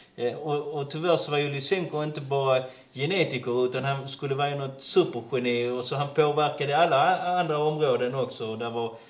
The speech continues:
lamarckismen och, och mekanisk materialism, ist-, man ersatte den istället för dialektisk materialism. Så det var givetvis korrekt att göra en uppgörelse med alla dessa sakerna.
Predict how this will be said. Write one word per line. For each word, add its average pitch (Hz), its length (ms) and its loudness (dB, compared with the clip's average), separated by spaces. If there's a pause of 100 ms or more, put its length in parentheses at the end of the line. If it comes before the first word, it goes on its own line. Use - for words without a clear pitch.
(180)
lamarckismen 127 800 0
och, 113 280 -2
och 113 100 -2
mekanisk 120 540 -2
materialism, 117 720 -4
ist-, 123 460 -12
man 123 140 -6
ersatte 127 420 -4
den 110 140 -6
istället 113 400 -6
för 110 100 -10
dialektisk 110 640 -10
materialism. 117 480 -12 (260)
Så - 120 -6
det 170 60 2
var 185 80 6
givetvis 190 460 4
korrekt 135 560 0
att 113 60 -4
göra 113 300 2
en 117 60 -4
uppgörelse 117 560 -4
med 110 180 -6
alla 120 200 0
dessa 110 300 -6
sakerna. 107 420 -10